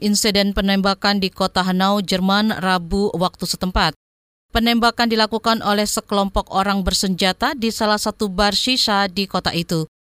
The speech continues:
Otoritas kepolisian mengatakan belum mengetahui motif penembakan.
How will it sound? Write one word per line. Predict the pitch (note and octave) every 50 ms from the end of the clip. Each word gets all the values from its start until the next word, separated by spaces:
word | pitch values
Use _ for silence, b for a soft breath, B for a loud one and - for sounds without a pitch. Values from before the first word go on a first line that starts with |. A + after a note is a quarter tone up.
| _ _ -
Otoritas | - G#3 - A#3 A3+ A3+ G#3+ A#3 A3 -
kepolisian | - A3+ - A#3 A3 A3 A3+ - - A#3 A3+
mengatakan | A3 G#3+ G#3 G#3 G#3 G#3+ - - A#3+ C4 B3+
belum | A3+ A#3 A3+ A3+ A#3+ B3+ C4 B3+
mengetahui | A#3+ A#3 - - G#3+ G#3 G#3 A3 A3+ A3+
motif | A3 G#3 G#3 G#3 - - G#3+ G3+ - - -
penembakan. | G#3 F#3+ F#3+ F#3+ F#3+ F3+ F3+ F3+ - - F3 - C#3 C#3 -